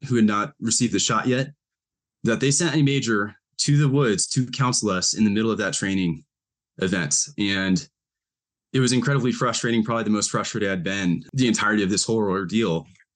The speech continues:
And I just asked my company commander,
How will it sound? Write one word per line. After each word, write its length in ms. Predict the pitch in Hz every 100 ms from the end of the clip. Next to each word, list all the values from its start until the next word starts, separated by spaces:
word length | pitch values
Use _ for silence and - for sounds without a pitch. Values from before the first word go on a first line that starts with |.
| _ _ _ _ -
And 100 | 131
I 40 |
just 180 | 135 131
asked 240 | 143 143
my 260 | 143 113 107 - _ _
company 260 | - 147 127
commander, 500 | 95 123 156 87 87